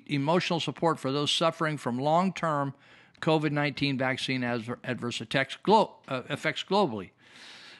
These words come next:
After receiving the shot, listen to this, Dressen experienced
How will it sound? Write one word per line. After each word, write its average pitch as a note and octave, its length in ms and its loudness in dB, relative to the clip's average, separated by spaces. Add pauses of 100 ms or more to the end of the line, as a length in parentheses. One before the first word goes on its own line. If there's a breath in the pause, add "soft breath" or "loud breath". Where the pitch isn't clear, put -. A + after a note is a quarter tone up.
After E3+ 260 4
receiving A#3 500 6
the F3 80 4
shot, E3 680 4 (400 soft breath)
listen A3 300 6
to G#3+ 80 6
this, D#3+ 420 2 (400 soft breath)
Dressen G3+ 420 6
experienced G3 640 2